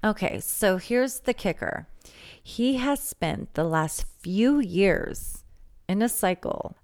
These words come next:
of hiding h-, his other life from me upon getting caught, turning the blame on me, saying housework fails, being too busy with three kids, and being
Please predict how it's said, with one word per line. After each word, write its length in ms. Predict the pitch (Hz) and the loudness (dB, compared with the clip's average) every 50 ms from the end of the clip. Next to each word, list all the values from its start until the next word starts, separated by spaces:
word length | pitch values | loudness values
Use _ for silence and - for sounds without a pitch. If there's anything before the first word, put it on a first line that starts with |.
| _ - | _ -4
of 160 | 175 180 - | -4 -4 -4
hiding 720 | - - - 202 214 202 190 - - - - - - - - - - - _ _ _ - - | -6 -4 0 0 2 2 0 -2 -6 -8 -8 -10 -12 -12 -14 -18 -20 -20 _ _ _ -20 -20
h-, 60 | - - _ _ _ _ | -20 -20 _ _ _ _
his 380 | - - - 196 175 - - - - | -6 0 2 2 2 2 0 0 0
other 260 | 165 175 190 202 214 | 2 4 4 4 4
life 560 | 214 196 185 156 123 - - - - - - - - - - | 4 4 4 4 4 2 0 -6 -10 -14 -20 -20 -20 -20 -20
from 340 | _ - - 196 220 262 277 | _ 0 2 2 4 4 2
me 320 | 254 226 190 156 - - - - - | 2 2 0 0 -4 -6 -8 -2 -2
upon 520 | 165 175 - - - 175 156 160 156 156 - | -2 -2 -2 -4 -2 -2 0 0 -2 -2 -2
getting 380 | - 147 139 135 143 151 147 143 | 0 0 0 0 -2 -4 -4 -4
caught, 400 | - - 190 180 - - - - - _ _ - | -2 0 0 0 0 0 -4 -10 -16 _ _ -8
turning 420 | - 208 214 226 254 294 302 277 | -2 0 2 4 4 4 4 4
the 60 | 220 170 | 2 0
blame 400 | - 170 175 190 190 190 185 - | 0 0 2 2 2 2 0 0
on 380 | - 156 156 156 156 151 151 156 | 0 0 0 2 0 0 0 0
me, 600 | 170 185 226 233 185 - - - - - 147 143 - _ - - - | 2 2 2 2 0 -2 -4 -8 -10 -12 -14 -16 -18 _ -20 -20 -16
saying 840 | - - - - - 185 165 151 143 131 131 131 - 156 160 160 - | -14 -12 -6 -2 0 2 2 2 0 -2 -4 -4 -4 -6 -6 -8 -12
housework 720 | _ - - - 185 175 170 - - - - 151 113 - - | _ -10 -2 2 2 2 2 0 -4 -4 -2 -2 -2 -2 -4
fails, 800 | - - - 233 233 240 226 220 214 214 208 208 208 196 190 - - - 330 - _ _ _ _ | -12 -2 2 4 6 6 6 6 4 4 4 2 2 0 -4 -8 -10 -12 -12 -16 _ _ _ _
being 320 | - 180 180 160 151 160 | -2 0 0 0 -2 -4
too 180 | - - - 175 | -4 -6 -6 -6
busy 420 | - - 165 160 156 - 160 151 | 0 2 2 2 2 2 0 -2
with 540 | 151 - - - - 151 160 135 - 135 - - - - _ _ - | -2 -2 -6 -4 0 2 2 2 2 0 -4 -8 -14 -20 _ _ -8
three 240 | - 143 139 131 - | -6 -6 -6 -6 -8
kids, 760 | - - - 240 254 247 226 208 208 202 202 190 190 - - - - - | -12 -6 0 2 4 4 4 2 2 0 -2 -4 -6 -8 -8 -8 -4 -2
and 300 | 165 165 160 156 143 - | -2 -2 -2 -4 -6 -6
being 760 | - 170 175 185 185 185 180 180 175 175 175 175 180 175 175 | -4 -2 0 0 0 0 0 0 -2 -2 -2 -4 -4 -6 -10